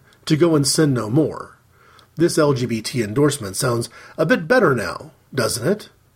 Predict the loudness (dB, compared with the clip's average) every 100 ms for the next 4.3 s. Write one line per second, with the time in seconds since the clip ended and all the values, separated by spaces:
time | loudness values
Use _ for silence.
0 | _ 0 0 0 -4 -14 _ _ -2 -2
1 | 2 2 2 4 2 2 2 4 2 -4
2 | -20 -20 -20 _ -4 0 2 2 2 2
3 | 0 0 -2 -10 -6 -6 -6 -8 -2 -2
4 | -2 -12